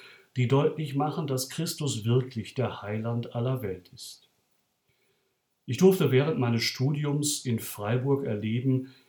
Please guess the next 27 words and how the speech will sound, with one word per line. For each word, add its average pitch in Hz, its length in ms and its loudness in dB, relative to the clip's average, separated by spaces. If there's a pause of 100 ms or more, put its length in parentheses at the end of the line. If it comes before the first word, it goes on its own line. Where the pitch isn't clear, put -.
(320)
wie 131 300 0
aus 120 320 -2
einem 117 260 0
verhärteten 139 760 -4
Herzen 123 600 -2
und 127 160 0
einer 110 300 -2
verwüsteten 127 840 0
Seele 127 640 0 (340)
Ströme 147 640 2
lebendiger 131 720 2
Liebe 127 320 -4
flossen. - 480 -12 (1000)
Da 110 180 2
war 123 160 4
ein 113 200 4
Mann, 113 420 0
der 123 400 -2
zwei 123 400 0
Menschen 117 400 2
auf 98 180 -4
dem 101 200 -4
Gewissen 107 520 -2
hatte. - 200 -20 (960)
Mit 110 140 -8
einem 101 280 -6
Bombenanschlag 117 1040 0